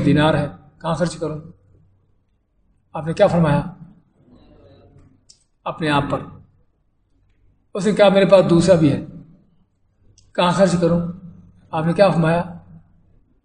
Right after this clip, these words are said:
اپنے گھر والوں پر۔ تو اس کے بعد تیسرا، چوتھا،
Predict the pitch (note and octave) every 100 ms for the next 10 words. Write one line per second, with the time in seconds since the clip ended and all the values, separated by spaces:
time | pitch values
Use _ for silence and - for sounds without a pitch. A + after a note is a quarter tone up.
0 | _ _ - G3 D#3+ D3+ D3 G#3+ A#3+ -
1 | - - - - _ _ _ _ _ _
2 | _ _ _ _ _ _ _ _ _ _
3 | - - A#3 A#3 A#3 G3 A3 A3 A3+ -
4 | G#3 G3+ G3+ B3